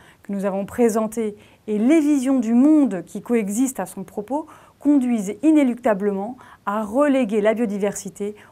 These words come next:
au dernier rang des préoccupations. L'état environnemental ne peut alors que se dégrader. Notez qu'à la manière des poupées russes, ce triptyque d'un jeu de, d'acteurs permet d'analyser les jeux d'acteurs qui se déroulent au sein même des organisations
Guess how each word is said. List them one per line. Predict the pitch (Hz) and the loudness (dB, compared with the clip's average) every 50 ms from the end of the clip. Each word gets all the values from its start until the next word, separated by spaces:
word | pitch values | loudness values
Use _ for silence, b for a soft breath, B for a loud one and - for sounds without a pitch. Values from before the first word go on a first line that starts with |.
| B - | B -4
au | 254 262 262 | 0 0 0
dernier | 208 202 277 262 240 233 214 214 | 2 2 2 2 2 0 -2 -4
rang | 202 196 226 226 | -4 -4 -4 -4
des | 214 208 | -4 -6
préoccupations. | - - 208 202 202 - 196 196 190 185 - - - 180 170 - _ - _ B B B B B B B | -4 -4 -6 -6 -6 -8 -10 -8 -8 -8 -10 -12 -16 -16 -18 -18 _ -20 _ B B B B B B B
L'état | 208 214 240 233 240 233 196 190 - - | -4 -2 -2 -2 -4 -6 -8 -8 -8 -8
environnemental | 226 220 202 226 208 202 196 196 185 190 190 - 208 220 240 254 254 B B B B B | -8 -6 -4 -4 -2 -2 -4 -4 -6 -8 -8 -8 -6 -6 -6 -8 -10 B B B B B
ne | 214 220 | -8 -8
peut | 190 - 220 | -6 -6 -6
alors | 202 196 208 240 262 247 - | -4 -4 -4 -4 -6 -8 -10
que | - - 359 359 311 - - | -6 -4 -4 -4 -4 -8 -14
se | - - 214 | -14 -10 -6
dégrader. | 208 202 208 202 185 185 180 180 180 165 _ _ _ _ _ _ _ _ _ _ _ _ _ - B B B B B B B B B B B B B | -4 -4 -4 -2 -4 -6 -8 -8 -12 -18 _ _ _ _ _ _ _ _ _ _ _ _ _ -20 B B B B B B B B B B B B B
Notez | 262 330 349 - 330 294 | 0 0 0 -2 -4 -2
qu'à | 302 226 | -2 -2
la | 196 190 | -2 -2
manière | 185 185 185 190 196 190 | -2 -4 -4 -4 -6 -6
des | 180 180 | -8 -10
poupées | 175 - - 311 - 240 196 | -8 -6 -6 -4 -4 -4 -4
russes, | 190 226 285 320 320 - - - | -2 -2 -4 -4 -6 -8 -10 -10
ce | 208 - - 294 | -8 -4 -4 -4
triptyque | 277 - - - 349 302 - - - - 254 254 - - - - _ _ _ _ _ - | -4 -6 -6 -6 -6 -6 -6 -8 -8 -8 -8 -8 -8 -14 -20 -20 _ _ _ _ _ -14
d'un | 175 185 190 190 | -10 -8 -6 -6
jeu | 185 160 202 - | -6 -8 -10 -10
de, | - 190 190 196 190 | -10 -8 -8 -8 -6
d'acteurs | 190 175 202 196 - - - 294 330 339 - | -6 -6 -6 -8 -6 -2 0 0 0 0 -2
permet | _ - 330 302 285 254 | _ 0 0 2 2 4
d'analyser | 226 240 233 233 220 220 220 214 202 240 294 349 370 B B B B B B 202 | 4 4 4 4 2 2 0 -2 -2 -4 -4 -4 -6 B B B B B B -4
les | 208 220 | -2 -2
jeux | 214 240 339 | 0 0 0
d'acteurs | 320 320 294 302 381 370 | 0 0 -2 -2 -6 -8
qui | 370 - - | -8 -8 -6
se | - 269 | -4 0
déroulent | 214 262 269 285 339 370 339 302 - | 0 0 0 2 0 0 0 0 0
au | - 262 | -2 -2
sein | 254 - - 277 254 | -2 -2 -2 -2 0
même | 247 247 269 302 330 320 285 247 | 2 4 4 6 6 6 4 2
des | 202 208 202 190 | 2 0 0 -2
organisations | 208 185 175 208 196 196 190 185 196 190 190 - 202 190 185 | -2 -4 -2 -4 -2 -2 -2 -4 -6 -6 -8 -10 -14 -14 -14